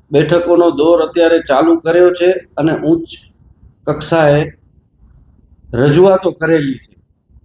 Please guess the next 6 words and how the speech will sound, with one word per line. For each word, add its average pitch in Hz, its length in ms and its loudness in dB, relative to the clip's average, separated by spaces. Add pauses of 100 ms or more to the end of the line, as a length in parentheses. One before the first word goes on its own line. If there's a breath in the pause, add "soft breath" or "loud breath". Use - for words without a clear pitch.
એટલે 160 200 2 (640)
અત્યારે 185 500 2 (440)
જોવા 151 300 0
જઈએ 185 380 4
તો 180 480 -4 (540)
રણોત્સવ 185 840 -2